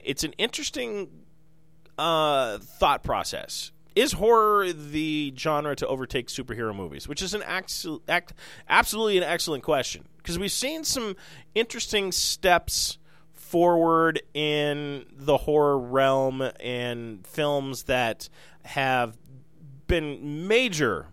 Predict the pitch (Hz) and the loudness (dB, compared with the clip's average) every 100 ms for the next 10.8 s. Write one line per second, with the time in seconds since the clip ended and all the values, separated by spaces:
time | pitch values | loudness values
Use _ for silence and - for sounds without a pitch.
0 | - - - 131 117 - 87 71 - 67 | -20 -12 -2 2 2 0 -6 -8 -10 -12
1 | - 135 127 147 131 - - - 190 214 | -4 -4 0 -2 -2 -8 -20 -2 2 4
2 | 208 180 - 196 202 - 208 185 175 160 | 2 -6 -6 0 0 0 -4 -2 -6 -8
3 | - - 147 147 147 143 139 104 139 143 | -20 -8 -2 2 2 0 -6 -12 -8 -2
4 | 143 117 135 135 127 107 123 120 - 202 | 0 0 -2 -2 -2 -4 -10 -10 0 0
5 | 156 117 - 113 - 185 170 170 170 165 | 0 -2 -4 -10 -4 0 2 0 -2 -6
6 | 147 - 139 139 131 131 120 117 110 151 | -10 -4 -2 0 -2 -6 -8 -6 -2 0
7 | 170 170 147 139 127 - - - - - | 0 0 0 0 -2 -6 -14 -20 -20 -20
8 | - - 156 196 214 185 - - 170 170 | -20 -12 2 4 4 2 -2 0 0 0
9 | 170 147 143 139 170 185 175 - 151 - | -2 -2 -4 -2 0 2 0 -2 -4 -4
10 | - - - 123 170 185 170 151 | -12 -20 -4 2 4 6 2 -4